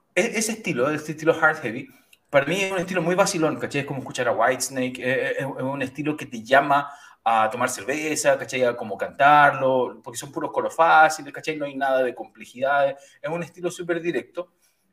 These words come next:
eh, entonces no le perdono a que no me entusiasme, ¿cachai? Entonces como que me, sí, no, yo, yo soy un poquitito, me, me, a mí me dio un poquito de lata el disco, entonces no, no,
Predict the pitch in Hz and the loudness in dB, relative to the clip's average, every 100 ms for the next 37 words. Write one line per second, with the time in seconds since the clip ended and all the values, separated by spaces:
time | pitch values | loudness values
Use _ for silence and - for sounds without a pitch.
0 | _ 139 131 131 131 160 170 180 - 147 | _ -2 -2 -2 -4 -4 -2 -2 -2 -2
1 | 160 165 165 165 143 123 139 196 254 339 | 0 2 0 0 -4 -2 -2 0 -2 -6
2 | - _ - 147 156 156 170 175 160 170 | -12 _ -4 -4 -4 -4 -4 -4 -6 -8
3 | - 147 120 110 - _ 117 135 139 139 | -6 -6 -6 -10 -18 _ -10 -10 -12 -12
4 | 156 151 156 156 147 139 139 143 143 143 | -12 -8 -8 -6 -8 -8 -10 -8 -4 -4
5 | - 180 170 - - _ 175 151 175 180 | -6 -12 -12 -16 -20 _ -4 -2 0 0
6 | 180 180 190 190 190 185 185 - 175 175 | 0 -6 -4 -4 -6 -8 -12 -12 -12 -10
7 | 185 - _ - - _ - - - 156 | -14 -16 _ -12 -12 _ -20 -12 -4 0
8 | 185 185 180 180 175 170 175 170 151 135 | 4 6 6 4 2 -2 4 8 10 8
9 | 110 104 87 - 98 - 127 123 127 127 | 4 -2 -10 -12 -12 -8 -8 -8 -6 -6
10 | 127 127 123 123 - _ - | -4 -6 -8 -12 -20 _ -20